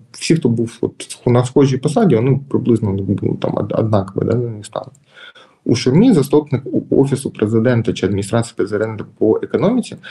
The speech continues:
до цього були реально нормальні, порядні люди, які, про яких, ну, мені важко сказати щось погане. Був Шимкін Діма.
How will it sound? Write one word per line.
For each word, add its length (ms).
до 100
цього 280
були 360
реально 440
нормальні, 680
порядні 540
люди, 300
які, 440
про 180
яких, 280
ну, 200
мені 140
важко 280
сказати 360
щось 200
погане. 400
Був 200
Шимкін 560
Діма. 260